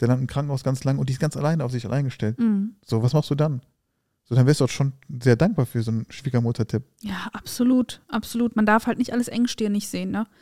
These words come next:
Speaker 2: Man muss sich auch mal öffnen, finde ich. Klar gibt es Grenzen, also es, ich kenne auch wirklich viele Beispiele, wo Schwiegermütter sich extrem einmischen, wo ich schon sage, es geht schon ein bisschen zu weit,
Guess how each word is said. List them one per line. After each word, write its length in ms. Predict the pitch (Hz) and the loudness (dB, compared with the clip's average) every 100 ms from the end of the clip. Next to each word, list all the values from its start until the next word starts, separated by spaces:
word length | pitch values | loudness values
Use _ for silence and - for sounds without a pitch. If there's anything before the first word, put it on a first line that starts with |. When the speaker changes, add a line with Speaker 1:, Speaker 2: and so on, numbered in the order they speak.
| _ | _
Speaker 2:
Man 120 | 226 226 | 4 6
muss 120 | 262 | 6
sich 140 | 254 | 4
auch 60 | 220 | 4
mal 140 | 226 - | 4 4
öffnen, 460 | 214 - 202 185 190 | 0 0 0 0 -2
finde 280 | - 196 - | -4 -2 -4
ich. 200 | 196 - _ _ _ _ | -8 -12 _ _ _ _
Klar 200 | - 254 | 2 4
gibt 160 | 262 220 | 4 0
es 140 | - | -2
Grenzen, 520 | 196 220 269 - 285 | 4 6 6 6 2
also 220 | 294 220 214 | 4 4 2
es, 100 | 190 | 2
ich 380 | 220 - 220 | -2 0 -2
kenne 180 | - 254 | 2 4
auch 80 | 240 | 4
wirklich 240 | 240 240 | 4 2
viele 220 | - 262 240 | 4 4 6
Beispiele, 480 | 220 233 240 226 | 4 2 2 2
wo 220 | 208 220 220 - _ | 2 0 0 -8 _
Schwiegermütter 720 | - 233 240 240 226 240 247 | 2 8 8 8 6 6 4
sich 160 | 214 - | 2 0
extrem 520 | 240 - - - 247 | -4 -4 -6 0 2
einmischen, 420 | - 247 240 240 220 | 2 4 4 4 2
wo 80 | |
ich 80 | 226 | 4
schon 120 | 226 | 2
sage, 140 | 208 208 | 2 0
es 140 | 214 220 | -2 -6
geht 200 | 262 - | -6 -6
schon 120 | - | -8
ein 100 | 262 | -6
bisschen 320 | 262 285 262 | -6 -2 -2
zu 160 | 262 240 | -2 -4
weit, 220 | 240 - | -4 -6